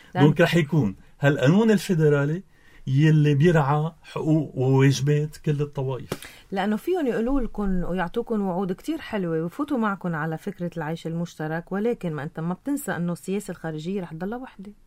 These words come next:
Speaker 1: الجيش رح يضل واحد، البنك المركزي رح يضل واحد.
Speaker 2: صح.
Speaker 1: مين بيأكد لك إنه رح يضل في مساواة بتطبيق القانون بين كل أفراد هيدا المجتمع اللي هن كل واحد حاطط قوانينه لحاله؟
Speaker 2: وي.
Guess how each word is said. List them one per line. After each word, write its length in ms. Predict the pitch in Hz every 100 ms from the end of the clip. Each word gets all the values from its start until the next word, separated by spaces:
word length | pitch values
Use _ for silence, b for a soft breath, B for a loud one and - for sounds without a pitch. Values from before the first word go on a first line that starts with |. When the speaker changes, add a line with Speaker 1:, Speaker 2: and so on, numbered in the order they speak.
| _ B B B 170
Speaker 1:
الجيش 360 | 160 170 -
رح 120 | 143
يضل 240 | 151 151 170
واحد، 460 | 202 247 - 196 185 - B B
البنك 300 | 165 170 175
المركزي 440 | 160 165 165 170 151
رح 180 | 143 156
يضل 240 | 165 208
واحد. 500 | 240 262 254 208 196
Speaker 2:
صح. 140 | - B B -
Speaker 1:
مين 200 | 277 359
بيأكد 440 | 269 196 - 233
لك 200 | 190 196
إنه 240 | - 185 180
رح 160 | 170
يضل 240 | 180 220 269
في 240 | - 226
مساواة 680 | 208 214 - 180 175 180 175 -
بتطبيق 840 | 160 180 185 185 170 170 165 208
القانون 540 | 175 - 175 185 190 175
بين 220 | 175 175
كل 400 | - 277 294 233
أفراد 420 | 165 - 170 165 160
هيدا 200 | 175 160
المجتمع 600 | 165 180 - 175 180 165
اللي 240 | 175 196
هن 180 | 214 180
كل 180 | 202 202
واحد 440 | 202 190 180 208 B B B
حاطط 440 | - - 214 190 -
قوانينه 440 | - 190 214 202
لحاله؟ 540 | 170 - 185 175 160 170 - - - _ - -
Speaker 2:
وي. 120 | 98